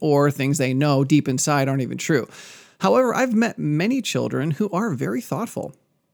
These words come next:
In fact, the stereotype that teenagers don't use their brains is not only incorrect, but it's just really disrespectful. Being able to hear an argument,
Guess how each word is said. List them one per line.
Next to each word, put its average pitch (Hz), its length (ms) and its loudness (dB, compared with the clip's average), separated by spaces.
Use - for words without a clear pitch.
In 160 80 -2
fact, 196 200 2
the 160 60 0
stereotype 151 600 -2
that 120 120 -4
teenagers 175 460 -2
don't 139 200 -4
use 131 220 -2
their 117 100 -4
brains 117 440 -6
is 135 120 -4
not 160 160 -2
only 175 200 -2
incorrect, 120 500 -4
but 175 100 -4
it's 175 120 -8
just - 200 -6
really 160 280 2
disrespectful. - 800 -8
Being 208 220 2
able 240 220 2
to 156 60 2
hear 160 300 -4
an 160 160 -2
argument, 120 560 -6